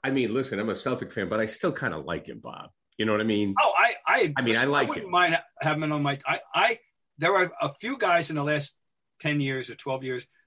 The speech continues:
Speaker 2: that I really identified in college, and I really liked them. And he's one of them. Honest to God, I, I'm not. I know this is not revisionist history.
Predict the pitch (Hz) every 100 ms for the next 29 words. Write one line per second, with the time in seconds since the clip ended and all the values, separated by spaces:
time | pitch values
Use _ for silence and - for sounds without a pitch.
0 | - 127 120 120 127 156 151 135 143 139
1 | 135 127 120 131 123 117 120 110 117 131
2 | 123 104 117 123 - 123 117 - 185 170
3 | 175 170 143 131 180 147 151 139 147 143
4 | 156 - 185 - _ - 160 175 165 151
5 | 139 165 151 139 151 143 131 151 143 127
6 | 101